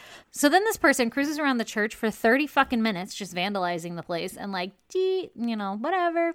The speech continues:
Hmm, what's in here? Let me pry this door open. Hmm, got it open. Let's go on. They're not even,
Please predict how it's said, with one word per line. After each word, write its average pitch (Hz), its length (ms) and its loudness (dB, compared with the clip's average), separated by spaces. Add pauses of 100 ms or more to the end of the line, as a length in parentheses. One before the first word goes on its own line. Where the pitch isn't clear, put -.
Hmm, 381 200 -8
what's 320 200 -4
in 349 100 -4
here? 320 340 -6 (140)
Let 247 100 -4
me 269 140 0
pry 277 240 4
this 330 160 -4
door 226 200 -2
open. 233 460 -4
Hmm, 277 140 -6 (100)
got 208 140 0
it 247 100 2
open. 254 360 0
Let's 208 160 -10
go 247 100 -4
on. 277 260 0
They're 320 140 2
not 403 140 2
even, 480 140 0